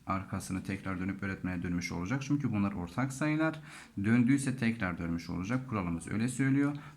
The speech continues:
Toplamda on yedi tane öğrencinin yüzü öğretmene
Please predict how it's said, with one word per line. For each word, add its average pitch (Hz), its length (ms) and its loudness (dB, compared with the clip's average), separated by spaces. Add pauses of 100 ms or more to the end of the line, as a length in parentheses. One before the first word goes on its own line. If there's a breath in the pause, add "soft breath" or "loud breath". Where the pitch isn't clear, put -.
Toplamda 135 720 2
on 139 180 6
yedi 139 300 4
tane 104 280 2
öğrencinin 101 680 4
yüzü 113 360 2
öğretmene 113 500 2